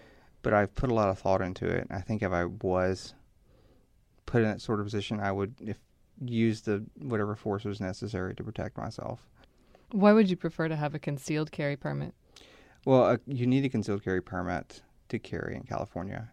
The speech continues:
Speaker 1: It's, is
Speaker 2: To
Speaker 1: a
Speaker 2: carry at all?
Speaker 1: Yeah.
Speaker 2: Hmm.
Speaker 1: It's a, it's a May issue state. Open carry is totally illegal here. Uh, concealed carry requires a permit, and the permit's issued by the local authorities. But the permit is good statewide.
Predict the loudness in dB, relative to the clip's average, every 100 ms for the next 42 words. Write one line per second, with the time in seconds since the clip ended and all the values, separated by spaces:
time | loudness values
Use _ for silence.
0 | -6 -6 -6 0 0 2 2 2 0 -2
1 | -4 -10 -8 2 6 6 4 -4 -12 -6
2 | -4 -2 -2 -2 -2 -2 0 -2 -2 -4
3 | -4 -8 -2 -2 -2 -6 -18 -20 -20 -8
4 | 0 2 2 0 2 2 2 -2 -14 -20
5 | -6 -2 0 -2 -2 -4 -4 -4 -4 -4
6 | -8 -18 -14 -10 -10 -12 -4 -2 0 2
7 | 4 4 2 -2 -2 -2 -2 0 -2 -4
8 | -10 -12 -8 -6 -6 -8 -10 -10 -8 -8
9 | -6 -6 -8 -8 -6 -2 -2 -2 -6 -10
10 | -20 _ _ _ -12 -4 -4 -4 -2 0
11 | 2 2 0 -2 -2 0 -2 -6 -4 -4
12 | -4